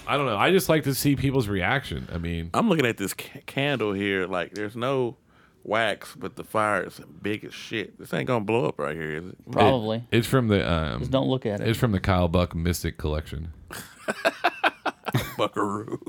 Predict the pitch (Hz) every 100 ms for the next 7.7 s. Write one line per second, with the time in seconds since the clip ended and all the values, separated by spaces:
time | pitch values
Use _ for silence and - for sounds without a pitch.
0 | - - _ 277 - - 139 175 156 131
1 | 117 107 95 - 90 92 90 92 95 98
2 | 87 87 - 82 85 80 95 92 - 107
3 | 98 95 90 82 80 80 76 78 - 92
4 | 78 80 - 90 80 78 78 - - 85
5 | 73 76 69 69 71 73 - - 80 76
6 | 67 78 80 - - - 160 - _ _
7 | _ _ _ _ - 113 95